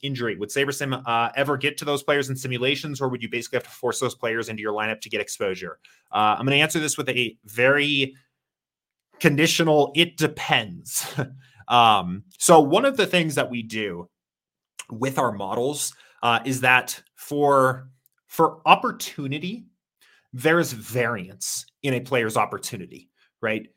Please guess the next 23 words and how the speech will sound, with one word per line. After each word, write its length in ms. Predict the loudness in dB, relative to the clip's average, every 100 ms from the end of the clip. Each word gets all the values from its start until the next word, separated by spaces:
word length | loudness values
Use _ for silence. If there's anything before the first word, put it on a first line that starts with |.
| -4
So 200 | 0 2
in 220 | 0 -6 0
basketball, 600 | 0 0 -2 -8 -8 -8
for 200 | -8 -12
example, 520 | -12 -14 -10 -10 -10 -14 _ _
there 240 | -2 4 6
will 100 | 4
be 160 | 0
a 80 | -2
minutes 340 | -2 -2 -2 -6
projection 480 | -6 -4 -6 -8
for 180 | -10 -8
a 40 | -6
given 240 | -6 -8
player, 300 | -4 -2 -2
but 180 | -4 -2
there 140 | 0
is 120 | 0
minutes 460 | -2 -2 0 0 -2
variance 680 | -8 -4 -2 -2 -2 -4 -6
in 220 | -6 -6
individual 560 | -8 -6 -6 -8 -10 -4
sims. 600 | -2 -2 -4 -6 -12 -12